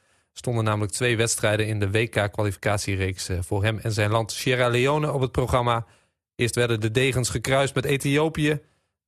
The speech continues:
werd een doelpuntloos gelijkspel. En afgelopen weekend was Silla dus niet namens A C V, A C V actief tegen Rijnsburgse Boys. Maar hij stond in het veld tegen Egypte en dus tegenover Liverpool-vedette Mo Salah.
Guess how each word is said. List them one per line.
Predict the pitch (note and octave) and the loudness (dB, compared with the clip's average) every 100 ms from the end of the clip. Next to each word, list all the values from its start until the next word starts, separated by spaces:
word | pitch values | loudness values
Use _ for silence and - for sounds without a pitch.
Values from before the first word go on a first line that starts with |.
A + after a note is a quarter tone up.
| A2+ | -2
werd | A2+ | -2
een | G#2+ | 0
doelpuntloos | G#2 A2+ A2 F#2+ G2 G2 | -2 -2 -2 0 0 0
gelijkspel. | - F#2 F#2+ - G2 F#2 | -2 -2 -2 -2 -2 0
En | F#2+ | -2
afgelopen | G#2+ - B2+ A#2+ B2+ | -2 0 0 2 0
weekend | C#3 C3 A#2 | 0 0 0
was | A2+ | 0
Silla | - C#3 B2+ C3+ _ _ _ _ | 2 2 2 0 _ _ _ _
dus | A2+ | -2
niet | A#2 F#3+ | 0 0
namens | F3+ D#3+ C#3+ C#3+ | 2 2 2 0
A | |
C | B2+ B2 | 0 0
V, | C#3+ C#3 - | 0 0 2
A | C3 | 0
C | B2+ B2+ | 2 0
V | C3+ A#2+ | 2 2
actief | G#2+ B2 - | 0 -2 0
tegen | A#2+ G#2+ | 0 2
Rijnsburgse | A2 A#2 A2 A#2 G#2+ G#2+ | 0 0 0 -2 0 0
Boys. | A2+ A#2 A#2 - | 2 2 0 -4
Maar | G#2+ | 0
hij | G#2 A#2+ | 0 0
stond | - C3 B2 - | 0 -2 -4 -4
in | D3 | -2
het | D3+ | 0
veld | - C#3 C3+ - | 2 0 0 0
tegen | C#3+ C#3 - | 0 0 0
Egypte | C3 F3 F3 - E3 - _ _ _ - | 0 0 0 0 0 -4 _ _ _ -4
en | A#2+ | 0
dus | A#2+ A#2 - | 0 0 -6
tegenover | - A2 G#2 G#2 A2 - A2+ A2+ G#2+ G2 - _ _ | -2 -2 0 -6 -8 -4 0 0 0 -4 -8 _ _
Liverpool-vedette | B2 C3 C#3 G2 A2+ G2+ G#2 G#2 G2+ A#2 A#2 _ - | -4 -2 -2 -2 -2 -2 -2 -2 -2 -4 -6 _ -10
Mo | G2 G2+ G#2+ - | -4 -4 -4 -10
Salah. | - C3+ F2 | -4 -2 0